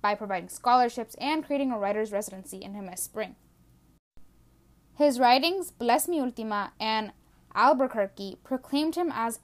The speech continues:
the father of Chicano literature. The first book, Bless Mi Ultima, instantly became a national bestseller because it appealed to more than just Chicanos.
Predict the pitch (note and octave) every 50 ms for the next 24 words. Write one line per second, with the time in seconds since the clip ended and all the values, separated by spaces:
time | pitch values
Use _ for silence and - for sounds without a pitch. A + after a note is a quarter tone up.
0 | _ - A#3+ A#3+ - - B3 B3 B3 C4 C4 C#4+ C#4 - B3 - - B3 - -
1 | G#3+ G#3 G#3+ G#3 G3+ G3 F#3+ F#3 - - - - G#2 G2+ _ _ _ _ _ _
2 | _ _ _ _ - A3+ A3 - - A#3 A#3 B3 B3 - - - C#4+ D4 D4 _
3 | - A#3 G#3 A3 - A3+ G#3 G3 - - A3+ C4+ C4+ - C4+ A#3 G3+ F#3 F3+ -
4 | - - - D4 D4+ - - D#4 D4+ D4+ C4 A#3+ B3 - - A#3+ A3+ G#3+ G3+ G3
5 | G3 G3 G#3+ - - A3 G3 F#3 F#3 F#3 F3+ - G3+ F#3+ E3+ E3 - _ _ _
6 | _ _ _ - B3+ B3+ - D4 C4 C4 C#4+ C4+ C4 - - D4+ D#4 C4+ - C4+
7 | B3 A#3+ B3 C4 C4+ B3 A3+ A3 G#3 G#3 G#3 - - - A3 - - G#3+ G#3 F3+
8 | - - - - -